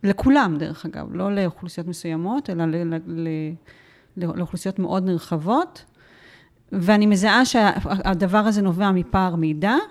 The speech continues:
ואני רוצה בעצם לגשר על זה, לגרום לזה שאנשים יקבלו את המידע שהם צריכים לקבל,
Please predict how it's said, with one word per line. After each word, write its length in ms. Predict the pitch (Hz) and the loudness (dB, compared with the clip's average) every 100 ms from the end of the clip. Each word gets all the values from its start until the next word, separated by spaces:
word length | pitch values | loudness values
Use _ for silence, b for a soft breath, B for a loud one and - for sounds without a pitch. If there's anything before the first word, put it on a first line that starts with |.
| - _ - | -12 _ -10
ואני 240 | 185 185 185 | -2 0 0
רוצה 260 | 180 208 | -2 -2
בעצם 440 | 190 190 190 208 208 - _ - | 0 -2 -2 -2 -4 -8 _ -10
לגשר 500 | 180 165 165 - 180 | -6 -4 -4 -2 -2
על 100 | 170 | -2
זה, 100 | 156 156 _ _ _ - | -4 -8 _ _ _ -8
לגרום 360 | 180 165 214 | -4 0 0
לזה 180 | 208 185 | 0 -2
שאנשים 560 | - 175 175 180 185 190 | -4 -6 -2 -4 -2 -6
יקבלו 420 | - 160 185 233 | -6 -6 -2 -2
את 120 | 294 | -2
המידע 340 | 294 294 302 | 0 0 -2
שהם 200 | 285 285 | -4 -4
צריכים 220 | 262 - 285 | -6 -2 -2
לקבל, 420 | 285 285 311 | -2 -2 0